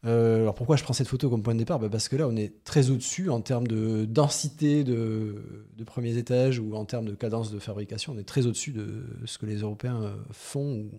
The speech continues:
ont su faire jusqu'à maintenant. Même si Ariane six ambitionne de, d'augmenter la cadence de lancement par rapport à Ariane cinq, on sera encore très, très loin. Moi, moi, vraiment, je, j'ai trouvé ça très, très frappant ces, ces dernières années. SpaceX est passé du statut d'épouvantail au statut de cauchemar.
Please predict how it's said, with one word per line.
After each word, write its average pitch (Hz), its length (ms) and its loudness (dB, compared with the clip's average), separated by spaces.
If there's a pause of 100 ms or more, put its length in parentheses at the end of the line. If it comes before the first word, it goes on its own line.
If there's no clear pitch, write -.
(100)
ont 117 60 -20
su - 140 -12
faire 117 200 -6
jusqu'à 110 220 -6
maintenant. 104 320 -8 (160)
Même 123 120 -2
si - 120 -2
Ariane 120 220 2
six 127 240 -4
ambitionne 127 640 0 (260)
de, 104 300 -4
d'augmenter 120 440 0
la 107 80 2
cadence 113 280 0
de 113 40 0
lancement 110 300 -2
par 95 160 -4
rapport 95 260 -2
à 90 40 2
Ariane 95 180 -2
cinq, 160 240 -2 (320)
on 87 60 -20
sera - 160 -8
encore 110 220 -6
très, - 140 -10
très - 140 -8
loin. 143 120 -4 (140)
Moi, 151 260 -2
moi, 139 80 0
vraiment, 143 180 2
je, 151 160 -2
j'ai 117 140 -2
trouvé 127 180 2
ça 127 140 0
très, - 160 4
très - 140 2
frappant 135 240 0
ces, 123 120 -2 (220)
ces 120 160 -6
dernières 113 200 0
années. 156 140 4
SpaceX 139 460 0
est 127 80 -2
passé 135 460 2
du 117 80 -8
statut 123 420 2
d'épouvantail 131 840 6 (200)
au 104 60 -14
statut - 240 -4
de 120 60 -6
cauchemar. 135 480 0